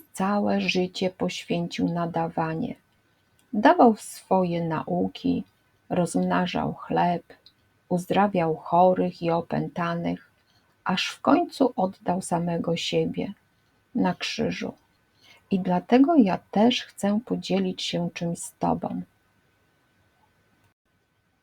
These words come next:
Pobierz teraz darmowy e-book Trzy sekrety prawdziwej miłości i piękna, a znajdziesz w nim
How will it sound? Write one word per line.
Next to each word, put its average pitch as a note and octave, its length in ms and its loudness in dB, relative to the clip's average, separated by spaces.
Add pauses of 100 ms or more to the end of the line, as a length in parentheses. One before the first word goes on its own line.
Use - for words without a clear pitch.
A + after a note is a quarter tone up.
(840)
Pobierz F4 580 4
teraz F#3+ 640 0 (260)
darmowy G#3+ 680 2
e-book F3 640 -6 (600)
Trzy - 220 -4
sekrety A3 680 0
prawdziwej F#3+ 720 -4
miłości E3+ 840 -6
i F3 100 -6
piękna, E3 840 -4 (580)
a F#3 180 -2
znajdziesz C#4 840 2
w - 100 -8
nim F3 460 -4